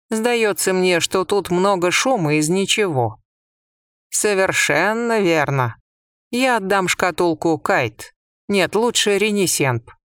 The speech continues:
Она всегда вежливо обходилась с Нафред. Он вздохнул. Никакого покоя. Эти женщины — бесконечные слезы, ссоры и упреки. По крайней мере, теперь Имхотеп в доме стала одной женщиной меньше.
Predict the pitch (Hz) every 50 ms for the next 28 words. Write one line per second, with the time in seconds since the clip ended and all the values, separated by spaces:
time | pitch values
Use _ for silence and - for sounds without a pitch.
0 | _ _ _ _ 233 240 233 226 220 190 - - - 220 196 175 170 226 240 208
1 | 165 147 156 160 147 147 151 147 151 151 147 - - 170 160 147 151 143 139 135
2 | 131 - - - 160 156 151 - 151 143 120 - - - - _ _ _ _ _
3 | _ _ _ _ - 220 220 214 196 165 160 170 175 160 - - 156 139 131 120
4 | 110 - - _ _ _ _ _ _ _ _ _ _ _ _ - 180 190 190 180
5 | - - 180 165 143 - - 180 208 240 226 226 214 - - 208 190 - - -
6 | 170 170 156 139 120 117 120 - - _ _ _ _ - 202 185 - - 180 175
7 | 147 156 143 170 226 254 240 202 - - - 165 156 151 135 120 - _ _ _
8 | _ 165 180 190 - - 202 190 190 208 233 220 - - - 180 175 156 - -
9 | - 139 143 185 220 226 196 160 160 151 143 - - - - 185 214 226 214 208
10 | 208 208 208 185 - - 196 170 135 117 - - 117 117 - - _ _ _ _
11 | _ _ _ _ _ _ _ _ _ _ _ - 240 240 - - 277 277 262 226
12 | 202 185 185 185 190 190 185 170 151 - 175 160 151 - 151 160 185 202 220 226
13 | 220 - - 220 202 185 - - 175 190 185 - 156 151 151 180 202 208 202 180
14 | - - - 175 180 175 170 160 151 139 147 165 175 180 156 143 156 156 165 151
15 | - - 160 151 151 147 143 139 147 156 147 120 - - - 131 113